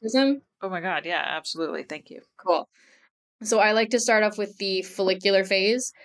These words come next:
Speaker 1: For folks listening who do not know the different phases of the cycle, it goes your follicular phase,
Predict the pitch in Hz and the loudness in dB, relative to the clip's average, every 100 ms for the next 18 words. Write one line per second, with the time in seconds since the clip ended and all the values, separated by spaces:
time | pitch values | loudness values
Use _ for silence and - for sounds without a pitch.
0 | _ _ - 196 185 175 175 180 - - | _ _ -4 2 4 6 4 2 -6 -6
1 | - 185 - 180 180 185 185 185 180 175 | 0 0 2 -2 0 0 2 2 0 -2
2 | 165 170 202 214 226 233 220 220 208 208 | -2 0 2 4 4 2 0 -2 -2 0
3 | 190 185 175 180 180 170 170 165 165 180 | 0 2 0 0 0 0 2 0 0 0
4 | 180 175 175 165 185 175 170 175 - 196 | 2 4 4 0 0 2 2 0 0 0
5 | 240 262 247 240 240 226 220 220 | 2 4 4 4 2 4 2 -4